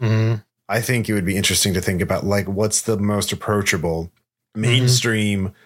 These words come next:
Speaker 2: kind of, like, future funk, and what's the le-, what's the least accessible future funk? What's the, what's the signal wave version of future funk? You know, <laughs> what's the com-
Speaker 1: Yeah.
Speaker 2: infinity frequencies of future funk?
Speaker 1: And I would personally, like,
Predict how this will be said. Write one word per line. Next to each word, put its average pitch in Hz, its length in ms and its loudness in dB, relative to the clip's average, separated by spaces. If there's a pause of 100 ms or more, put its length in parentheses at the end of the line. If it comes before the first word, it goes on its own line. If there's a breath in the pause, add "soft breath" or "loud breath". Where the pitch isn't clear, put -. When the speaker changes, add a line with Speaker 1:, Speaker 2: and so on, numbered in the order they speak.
(180 soft breath)
Speaker 2:
kind 101 120 -2
of, 101 60 0
like, 131 140 0
future 196 240 0
funk, 85 400 -6
and 98 180 0
what's 98 200 -2
the 120 140 0
le-, 127 380 0
what's 262 380 0
the 247 160 0
least 147 680 0
accessible 98 640 0
future 95 320 -2
funk? - 260 -6
What's 175 200 0
the, 170 360 -2 (460 loud breath)
what's 165 260 -2
the 151 100 0
signal 127 440 2
wave 101 260 0
version 90 400 0
of 85 100 -2
future 85 380 -2
funk? 147 340 -8
You 180 100 0
know, - 340 0
<laughs> - 40 -10
what's 175 280 -2
the 190 100 -2
com- 151 200 0
Speaker 1:
Yeah. 156 200 4
Speaker 2:
infinity 123 320 2
frequencies 107 600 0
of 92 160 -6
future 104 280 0
funk? - 340 -6 (220)
Speaker 1:
And 123 200 0
I 143 140 2
would 190 200 0
personally, 131 380 2
like, 92 420 -2